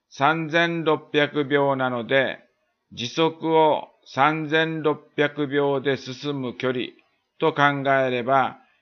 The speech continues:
時速を秒速に直せます。短い時間の単位に合わせる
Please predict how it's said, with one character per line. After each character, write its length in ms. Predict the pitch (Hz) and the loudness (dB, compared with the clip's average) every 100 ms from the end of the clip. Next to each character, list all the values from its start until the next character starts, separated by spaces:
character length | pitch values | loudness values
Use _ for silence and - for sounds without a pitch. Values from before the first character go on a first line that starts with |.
| _ - | _ -12
時 160 | 113 | -10
速 480 | 117 151 147 139 143 | 0 -2 0 0 2
を 240 | 156 113 98 | 4 2 0
秒 340 | 123 135 135 | 0 2 0
速 320 | 131 127 131 | -4 -6 -6
に 180 | 139 156 | -4 -4
直 280 | 113 110 107 | -2 -4 -4
せ 160 | 104 | -8
ま 140 | 101 95 | -12 -14
す。 200 | - _ _ _ _ _ _ - - _ _ | -18 _ _ _ _ _ _ -20 -20 _ _
短 580 | - 135 151 165 165 160 | -6 -4 -2 2 6 6
い 120 | 160 | 4
時 120 | 139 151 | 0 0
間 300 | 156 151 143 | 0 0 -4
の 140 | 131 | -4
単 360 | 127 127 127 131 | -2 -2 -2 -4
位 80 | |
に 160 | 151 139 | -4 -2
合 160 | - 123 | 0 0
わ 140 | 123 | -2
せ 180 | - 123 | -4 -4
る 220 | 127 | -4